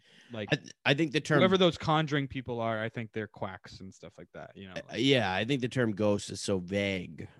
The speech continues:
Speaker 2: right? Like,
Speaker 1: Yeah.
Speaker 2: because, uh, there's so many different beliefs with it and whatnot. And I, I, I have my own very specific thoughts, but
Speaker 1: I think I, I, my, my, th-, I think I've said as much on your podcast, but my thought is that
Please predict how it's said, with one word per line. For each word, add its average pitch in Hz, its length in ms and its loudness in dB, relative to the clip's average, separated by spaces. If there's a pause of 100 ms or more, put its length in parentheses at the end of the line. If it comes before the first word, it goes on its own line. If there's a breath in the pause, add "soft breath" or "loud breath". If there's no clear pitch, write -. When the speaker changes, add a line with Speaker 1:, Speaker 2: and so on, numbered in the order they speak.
(140)
Speaker 2:
right? 92 380 0
Like, 107 120 2
Speaker 1:
Yeah. 92 200 0 (240)
Speaker 2:
because, 92 580 -4
uh, 92 320 0
there's 95 160 -4
so 120 160 0
many 110 180 0
different 95 300 -4
beliefs 95 460 -2
with 95 180 -4
it 90 160 0 (1300 soft breath)
and 98 180 0
whatnot. 90 540 -4
And 92 300 -4
I, 98 120 0
I, 95 300 2
I 101 340 -2
have 107 220 2
my 92 220 -2
own 92 180 -4
very 90 260 -4
specific - 920 -6
thoughts, - 680 -6
but 90 220 -8 (600)
Speaker 1:
I 180 120 8
think 226 260 4
I, 160 180 4
I, 180 100 6
my, 156 560 8
my, 147 340 8
th-, - 520 -8
I 147 120 6
think 147 260 4
I've 139 160 8
said 143 260 6
as 131 140 6
much 135 240 0
on 127 100 2
your 120 120 0
podcast, 120 480 -8
but 123 160 -8
my 131 240 -2
thought 120 400 -2
is 107 200 -6
that 110 300 -2